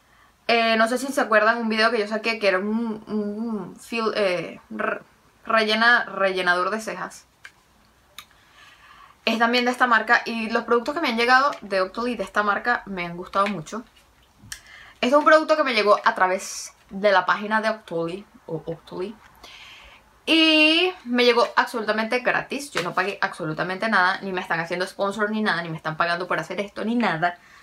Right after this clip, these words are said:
Simplemente yo lo pruebo y hago una review. Si me gusta, pues doy el visto bueno. Si no me gusta, pues doy el visto malo. Así que este es lo que he estado utilizando. Este fue el productico que yo les mostré en la foto de Instagram, que se los voy a poner aquí,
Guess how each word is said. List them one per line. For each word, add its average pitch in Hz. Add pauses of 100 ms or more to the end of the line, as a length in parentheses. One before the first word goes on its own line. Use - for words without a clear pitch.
Simplemente 240
yo 208
lo 240
pruebo 262
y 190
hago 175
una 190
review. 196
Si -
me 196
gusta, 247 (200)
pues 175 (180)
doy 185
el 190
visto 214
bueno. 214
Si 214
no 170
me 190
gusta, 220
pues 160
doy 156
el 165
visto 175
malo. 170 (1600)
Así 180
que 202 (480)
este 302
es 220
lo 233
que 233
he -
estado 214
utilizando. 208
Este 202
fue 214
el 214
productico 214 (400)
que 202
yo 190
les 196
mostré 208 (240)
en 208
la 214
foto 208
de 240
Instagram, 185 (120)
que 175
se 175
los 165
voy 151
a -
poner 196
aquí, 214